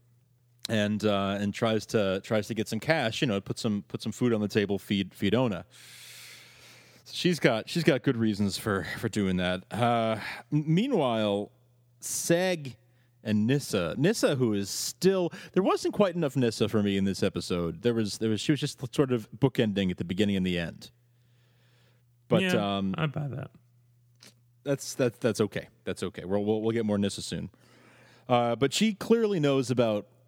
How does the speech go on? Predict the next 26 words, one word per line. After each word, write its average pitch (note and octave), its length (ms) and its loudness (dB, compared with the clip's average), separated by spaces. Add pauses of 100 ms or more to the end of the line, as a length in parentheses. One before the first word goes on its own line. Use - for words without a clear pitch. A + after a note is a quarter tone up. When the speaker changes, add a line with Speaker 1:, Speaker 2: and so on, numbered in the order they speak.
(300)
Speaker 1:
Seg B2 360 2
and G#2+ 100 0
Lyta. G2+ 460 0
She A2 140 -4
kinda G2 240 0
hints F#2+ 280 -2
at F2 160 -2
it, E2+ 140 -4 (1000)
that A#2 120 2
she - 140 0
knows G2+ 200 0
what's G2+ 100 -2
going F#2+ 240 0
on, F2 200 0
and F#2 100 0
she's F#2 140 -4
sorta G2+ 160 2
like, G2+ 160 0
"Yeah, G#3+ 100 0
you G3 140 0
keep F3 180 -2
your C#3 140 0
secrets, C3 340 -4
I'll G2+ 80 2
keep - 180 -2
mine." F2+ 320 0